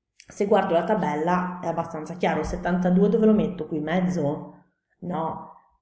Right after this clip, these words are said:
sta tra il cinquantadue e il centoquattro, è come se fosse qua il mio settantadue.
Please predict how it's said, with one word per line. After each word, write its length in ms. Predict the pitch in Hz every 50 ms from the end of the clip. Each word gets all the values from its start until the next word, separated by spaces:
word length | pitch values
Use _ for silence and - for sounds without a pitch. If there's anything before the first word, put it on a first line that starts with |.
| _ _
sta 260 | - - 214 185 -
tra 140 | - 170 156
il 60 | -
cinquantadue 560 | - 202 180 180 180 185 190 214 185 180 165
e 40 | 160
il 60 | -
centoquattro, 640 | - 180 160 - 165 - - 160 143 - - 175 170
è 20 |
come 160 | - 175 180
se 120 | 180 180 175
fosse 320 | - - 170 - - -
qua 140 | - 165 151
il 80 | 147 147
mio 80 | 147
settantadue. 840 | - - 147 - 147 143 147 147 160 - - - - 110 - -